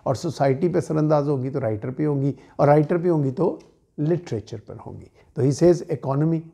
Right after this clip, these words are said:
फिर उसने कहा पॉलिटिकल ऑर्गेनाइजेशंस, यानी इसका मतलब क्या है कि पॉलिटिकल ऑर्गेनाइजेशंस जो हैं, इनका भी असर होता है सोसाइटी पे, और सोसाइटी पे होता है तो राइटर पे इसका, लिटरेचर पे अपना इन्फ्लुएंस छोड़ता है।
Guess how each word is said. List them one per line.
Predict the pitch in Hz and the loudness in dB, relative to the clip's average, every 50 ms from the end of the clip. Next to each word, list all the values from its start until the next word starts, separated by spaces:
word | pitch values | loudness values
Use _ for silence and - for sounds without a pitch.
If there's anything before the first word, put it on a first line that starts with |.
| _ | _
फिर | - 180 185 | 4 4 4
उसने | 170 175 196 | 6 4 4
कहा | 185 208 214 220 - - - - - - _ - | 4 4 2 2 -4 -14 -20 -20 -20 -16 _ 4
पॉलिटिकल | 214 220 247 269 - 285 - - 254 240 | 6 6 8 6 6 4 4 6 6 6
ऑर्गेनाइजेशंस, | 220 202 196 170 180 170 165 160 143 131 135 123 - - - - - - _ _ _ _ _ _ _ _ _ _ - | 6 4 4 2 0 -2 -2 -2 -2 -2 -4 -8 -8 -12 -20 -20 -20 -20 _ _ _ _ _ _ _ _ _ _ -2
यानी | 135 151 185 208 | 2 4 6 6
इसका | 214 180 - - 208 | 4 2 4 2 4
मतलब | 202 190 185 190 226 233 196 190 | 4 4 2 4 2 2 4 2
क्या | 196 175 156 | 2 2 2
है | 127 107 - - - _ _ _ _ _ - | 0 -2 -8 -14 -20 _ _ _ _ _ -2
कि | 202 | -2
पॉलिटिकल | - - 214 233 247 269 247 - 262 - 262 226 220 | 0 2 2 2 2 4 4 2 4 4 4 2 2
ऑर्गेनाइजेशंस | 202 - 180 175 165 156 180 175 175 175 147 131 151 147 143 - 180 180 160 135 | 2 4 4 4 4 4 2 2 2 0 0 0 0 -2 -2 -4 -6 -6 -6 -4
जो | 139 151 151 | -4 -4 -4
हैं, | 127 135 165 190 202 - - - _ _ _ _ _ _ _ _ _ - | -2 -2 -2 -4 -4 -6 -10 -18 _ _ _ _ _ _ _ _ _ 2
इनका | 247 277 269 262 254 185 - - 214 202 196 | 4 4 6 6 4 2 2 4 4 4 4
भी | 180 170 190 190 202 - | 4 2 0 0 -2 -2
असर | - 160 - - - 165 151 | -4 -6 -8 -4 -2 -2 -2
होता | 120 139 143 127 - - 147 131 | -2 -4 -6 -6 -4 -6 -6 -6
है | 110 117 127 117 | -6 -6 -8 -10
सोसाइटी | - - - - - 120 117 113 - - 123 | -12 -16 -14 -10 -8 -8 -8 -8 -10 -12 -12
पे, | 120 - 131 131 | -10 -8 -6 -6
और | 135 135 156 143 | -6 -6 -8 -10
सोसाइटी | - - 135 107 131 127 127 123 156 156 | -10 -10 -6 -2 -2 -2 0 0 -2 -2
पे | 151 165 | 0 0
होता | 147 127 113 - | 0 0 0 -4
है | 123 117 | -6 -6
तो | 127 | -6
राइटर | 120 113 110 107 - 127 117 | -6 -6 -6 -6 -8 -12 -14
पे | - - 120 113 | -12 -10 -10 -10
इसका, | 107 - - - - | -12 -14 -16 -18 -16
लिटरेचर | 131 127 127 - 151 151 143 147 - 147 127 | -14 -14 -10 -6 -4 -4 -4 -2 -4 -4 -4
पे | - 127 | -4 -8
अपना | 120 117 - 123 123 123 | -10 -10 -12 -14 -14 -12
इन्फ्लुएंस | 127 135 117 101 - 131 123 123 110 - | -8 -8 -8 -8 -8 -8 -6 -6 -6 -8
छोड़ता | - - 110 107 110 - - | -10 -14 -14 -14 -14 -16 -18
है। | - | -20